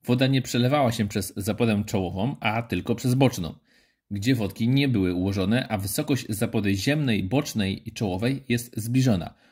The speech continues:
Różnica maksymalnie gdzieś tam do piętnastu centymetrów, czyli mniej niż jedna grubość wodka z piaskiem.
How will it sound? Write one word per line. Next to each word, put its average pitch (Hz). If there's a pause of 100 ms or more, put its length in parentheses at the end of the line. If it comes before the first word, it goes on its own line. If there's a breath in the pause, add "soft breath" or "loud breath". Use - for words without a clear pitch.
(140 soft breath)
Różnica 160
maksymalnie 101
gdzieś 92
tam 92
do - (420 soft breath)
piętnastu - (240)
centymetrów, 117
czyli 107
mniej 120
niż 113
jedna 113
grubość 104
wodka 98 (160)
z -
piaskiem. -